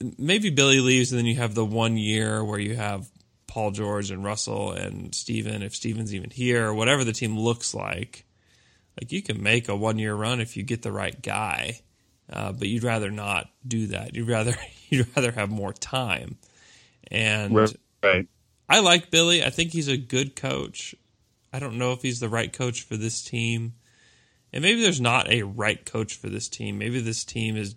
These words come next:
Speaker 1: just looks better on paper than it is on the court in the playoffs. Um, but I tend to believe more that this team just needs to get healthy and be able to stay healthy.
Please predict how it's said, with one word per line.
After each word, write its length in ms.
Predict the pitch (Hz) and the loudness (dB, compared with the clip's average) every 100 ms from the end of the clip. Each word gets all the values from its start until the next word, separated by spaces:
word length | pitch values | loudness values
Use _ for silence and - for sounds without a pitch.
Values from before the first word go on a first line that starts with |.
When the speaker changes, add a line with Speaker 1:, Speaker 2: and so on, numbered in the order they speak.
| - | -12
Speaker 1:
just 540 | 135 117 110 - - - _ _ _ _ | -4 0 0 -2 -12 -20 _ _ _ _
looks 280 | 117 117 - | -4 -2 -4
better 240 | 113 107 | -4 -2
on 160 | 110 101 | -4 -6
paper 380 | - 107 - 110 | -6 -6 -6 -6
than 140 | 107 | -6
it 120 | 107 107 | -6 -4
is 300 | 107 104 - - | -4 -6 -10 -12
on 100 | 107 | -10
the 100 | 95 | -10
court 240 | - 107 | -10 -12
in 60 | - | -12
the 80 | - | -14
playoffs. 640 | - - - - - - _ _ _ _ | -10 -8 -10 -14 -16 -16 _ _ _ _
Um, 360 | - 104 101 101 | -8 -4 -4 -4
but 120 | 117 | -2
I 60 | 120 | -2
tend 280 | 117 214 175 | 0 0 0
to 100 | 117 | 0
believe 680 | 123 - 113 113 120 117 | -4 -2 0 2 2 0
more 400 | 110 113 113 117 | -2 -2 0 0
that 420 | 107 104 98 - - | 0 -2 -4 -10 -10
this 160 | 127 | -6
team 160 | - 120 | -4 -4
just 140 | 107 | -4
needs 160 | 123 117 | -6 -6
to 40 | - | -8
get 140 | - | -10
healthy 640 | - 92 98 98 90 - _ | -8 -10 -8 -8 -8 -10 _
and 240 | 95 104 104 | -10 -8 -6
be 80 | 107 | -6
able 140 | 104 | -6
to 60 | - | -8
stay 240 | 104 98 | -6 -6
healthy. 500 | 92 98 - 101 | -6 -10 -10 -10